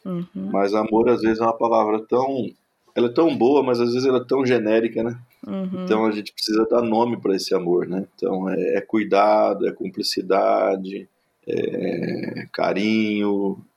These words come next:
Speaker 2: é passar junto pelas situações, né?
Speaker 1: Uhum.
Speaker 2: Às vezes a gente ouve falar de pessoas que a mulher teve um diagnóstico de câncer e o marido foi embora, né?
Speaker 1: Hum.
Speaker 2: É você saber suportar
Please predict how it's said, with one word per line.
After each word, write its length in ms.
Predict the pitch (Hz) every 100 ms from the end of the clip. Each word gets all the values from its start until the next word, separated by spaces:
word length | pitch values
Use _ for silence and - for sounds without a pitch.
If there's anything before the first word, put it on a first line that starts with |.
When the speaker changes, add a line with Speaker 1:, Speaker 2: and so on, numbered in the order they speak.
| -
Speaker 2:
é 240 | 90 90
passar 540 | 90 92 92 - 101 92
junto 420 | 95 104 101 -
pelas 300 | 95 95 87
situações, 1000 | - - 101 95 - 101 104 107 104 95
né? 240 | 95 110 113 _ _ _ _
Speaker 1:
Uhum. 160 | 190 175
Speaker 2:
Às 80 | 90
vezes 160 | 92
a 40 | 98
gente 160 | 95
ouve 160 | 101 101
falar 220 | 104 101
de 80 | 101
pessoas 520 | - 101 - 101 95
que 180 | - 104
a 80 | 101
mulher 320 | 101 101 101
teve 180 | 101 98
um 60 | 98
diagnóstico 560 | 98 95 95 92 -
de 100 | 95
câncer 400 | - 95 101 -
e 40 | 104
o 40 |
marido 300 | 98 104 101
foi 180 | - 104
embora, 380 | 95 101 104 95
né? 140 | 98 _ - - _ - - _ 185
Speaker 1:
Hum. 200 | 170 165
Speaker 2:
É 100 | 95
você 880 | 92 90 - 98 98 98 95 92 90
saber 340 | - 98 98 101
suportar 960 | - - 101 95 98 95 104 101 98